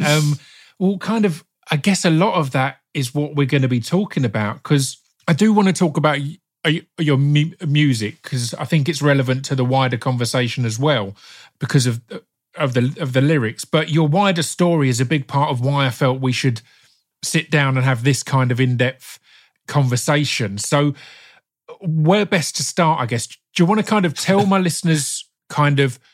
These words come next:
Speaker 1: who you are and, and what you do, your, your profession and your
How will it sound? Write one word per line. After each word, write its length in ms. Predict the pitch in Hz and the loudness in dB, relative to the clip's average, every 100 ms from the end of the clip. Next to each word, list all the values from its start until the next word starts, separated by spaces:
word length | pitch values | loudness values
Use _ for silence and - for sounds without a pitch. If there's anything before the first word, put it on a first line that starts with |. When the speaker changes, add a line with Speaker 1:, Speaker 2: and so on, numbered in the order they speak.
| _ _ - | _ _ -2
Speaker 1:
who 140 | 160 | 2
you 280 | 180 175 156 | 4 2 2
are 300 | 147 143 139 | 4 4 2
and, 240 | 131 135 - _ _ - | 0 -2 -6 _ _ -4
and 160 | 131 | 0
what 180 | 131 - | 0 0
you 120 | 131 | -2
do, 420 | 120 123 101 95 127 | -2 -2 -2 -4 -6
your, 400 | 139 127 120 - | 0 2 0 -2
your 240 | 156 131 117 | -2 0 0
profession 760 | - 131 - 143 - 156 143 | -2 -2 0 0 0 0 0
and 440 | 147 131 131 120 - _ _ _ _ _ | 0 0 0 -2 -6 _ _ _ _ _
your 440 | 135 127 120 117 | -2 0 0 -2